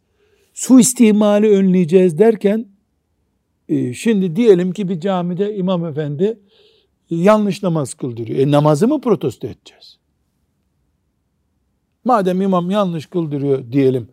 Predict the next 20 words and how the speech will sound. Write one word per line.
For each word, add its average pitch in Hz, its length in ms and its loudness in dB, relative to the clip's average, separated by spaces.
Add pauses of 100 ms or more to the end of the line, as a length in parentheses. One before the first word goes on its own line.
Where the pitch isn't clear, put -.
(440)
biz 165 140 -4
de 151 100 4
namaz 165 300 2
kılmıyoruz 233 520 -4
mu 120 180 -12
diyeceğiz? 117 420 -12
E, 143 100 -12
bu 120 100 -12
cahilce 233 520 2
bir 196 40 -4
şey 131 200 -4
olur. 101 220 -8 (560)
Ne 247 100 2
yaparız? 269 400 0 (140)
Onu 311 260 0
düzeltiriz. 143 640 -6 (140)
Olmadı 262 380 2
gelir 240 300 -2
kendimiz 214 520 -4
doğrusunu 226 520 -4